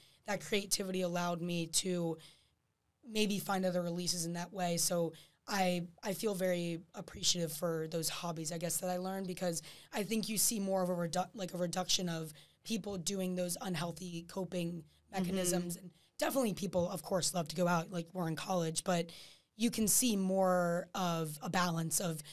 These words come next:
Speaker 1: "Hey, maybe, you know, I'm stressed out about school and sports. I'm gonna go for a walk with a friend around East Campus," or,
Speaker 2: Mm-hmm.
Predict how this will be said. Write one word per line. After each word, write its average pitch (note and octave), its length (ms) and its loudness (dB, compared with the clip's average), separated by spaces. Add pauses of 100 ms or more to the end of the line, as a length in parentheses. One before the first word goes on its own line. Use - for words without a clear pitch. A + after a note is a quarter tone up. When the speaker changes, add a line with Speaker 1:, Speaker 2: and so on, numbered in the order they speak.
(120)
Speaker 1:
"Hey, G#3 160 0
maybe, D4+ 500 4
you G#3+ 80 -2
know, G3+ 100 0
I'm F#3+ 120 0
stressed G3 340 2
out F#3+ 80 2
about F#3 260 2
school F#3+ 240 0
and F3 100 0
sports. F#3+ 380 0 (300)
I'm D4+ 80 -12
gonna D4 100 0
go B3+ 120 6
for A3 140 2
a F#3+ 60 2
walk E3+ 300 4
with F3 140 -2
a - 20 -4
friend E3 320 -4
around D#3+ 240 -2
East D3+ 160 -2
Campus," A#3 480 -2
or, F3 200 2
Speaker 2:
Mm-hmm. E3+ 40 -4